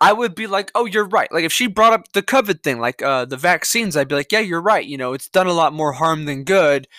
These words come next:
I really wish it went the other way." But that, that is under his banner. That's a legitimate gripe. That's a legitimate concern. Wasn't brought up. She just brought up, "Oh, he's making money."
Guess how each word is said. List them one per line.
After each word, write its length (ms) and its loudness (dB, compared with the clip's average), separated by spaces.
I 80 2
really 240 0
wish 240 -2
it 60 -6
went 180 -4
the 120 0
other 200 0
way." 320 2
But 240 0
that, 240 -2
that 220 -2
is 380 2
under 320 0
his 260 -4
banner. 540 0
That's 200 0
a 60 -2
legitimate 640 -2
gripe. 440 0
That's 200 -6
a 40 -8
legitimate 520 -6
concern. 680 -4
Wasn't 280 2
brought 180 6
up. 180 0
She 120 -4
just 120 -2
brought 180 4
up, 60 -8
"Oh, 220 4
he's 220 -8
making 280 0
money." 480 0